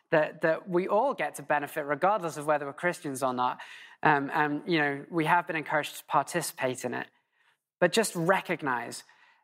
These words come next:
that everything out there is, it has a message, it has a purpose behind it. And actually, you can have a richer appreciation of art and culture when you see that there's a message behind it. And, and perhaps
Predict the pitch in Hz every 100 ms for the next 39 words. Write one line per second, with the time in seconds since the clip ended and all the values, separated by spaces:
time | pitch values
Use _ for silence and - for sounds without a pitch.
0 | _ - - 185 190 170 190 151 143 -
1 | - 196 240 147 143 151 175 165 147 -
2 | - _ - - 170 208 196 233 226 196
3 | 170 151 135 120 - 180 160 - 196 185
4 | 160 - 190 170 - - 151 160 160 147
5 | 143 - - - - - 180 180 - 190
6 | 175 190 180 175 165 156 202 220 - 180
7 | 165 - 180 165 175 226 254 180 160 170
8 | - - - - 220 214 160 - _ _
9 | - 175 175 190 165 170 175 175 - 151
10 | 151 - - - - 202 214 214 214 214
11 | - - - 294 247 160 143 170 165 170
12 | 180 190 - 196 - 165 185 185 170 135
13 | - - - - 156 147 151 170 160 180
14 | 190 185 -